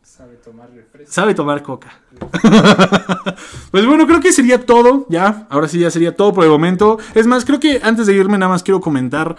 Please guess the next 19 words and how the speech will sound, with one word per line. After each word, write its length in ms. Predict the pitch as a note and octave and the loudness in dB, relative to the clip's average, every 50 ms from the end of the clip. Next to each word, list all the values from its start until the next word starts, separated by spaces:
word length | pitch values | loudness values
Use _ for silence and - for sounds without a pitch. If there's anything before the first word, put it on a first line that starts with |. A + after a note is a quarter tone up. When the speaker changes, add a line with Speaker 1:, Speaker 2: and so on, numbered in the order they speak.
| - - - - - _ | -18 -20 -20 -20 -16 _
Speaker 2:
el, 320 | D3+ C#3 C#3 C#3 C#3 - - | -2 0 0 0 0 -2 -4
el 160 | D#3 D3 C#3 D3 | -4 -2 -2 -2
mejor 260 | D3+ C#3 - G3+ F#3+ | -2 -2 -4 -4 -4
juego 560 | F#3+ - - F3+ F3 E3+ E3 F3+ G3 F#3+ - | -4 -2 -2 0 2 2 2 2 0 -2 -6
que 140 | - D#3+ D3+ | -6 -4 -4
he 40 | C#3+ | -2
jugado 360 | D3+ C#3+ D3 C#3+ C#3 C#3 C#3+ | -2 -2 -2 -2 0 0 0
este 280 | C#3 - - - C3+ | -2 -2 -4 -4 -4
año. 260 | A#2+ A2 G#2 G#2 G#2+ - | -4 -6 -8 -12 -14 -10
Este 280 | - D3+ D3+ - - F3+ | -8 -6 -6 -4 -2 -2
dos 160 | D#3+ C#3 A#2 C3 | -2 -2 -2 -2
mil 100 | D3 D3 | -2 0
veintiuno, 440 | C#3+ C#3 B2+ - D#3 D#3+ E3 E3+ E3+ - | 0 -2 -2 -2 -2 -2 -2 -4 -6 -8
el 120 | A#2+ B2 | -10 -10
mejor 260 | B2+ A#2+ - E3 D#3 | -10 -10 -10 -10 -10
juego 240 | - - E3 D#3+ C#3 | -6 -2 -2 -2 -2
que 120 | C#3+ D#3 | -2 -4
he 20 | C#3+ | -6
jugado 440 | C#3 D3 D3+ F#3+ A3 A#3 B3+ C4+ | -4 -2 0 2 4 4 4 2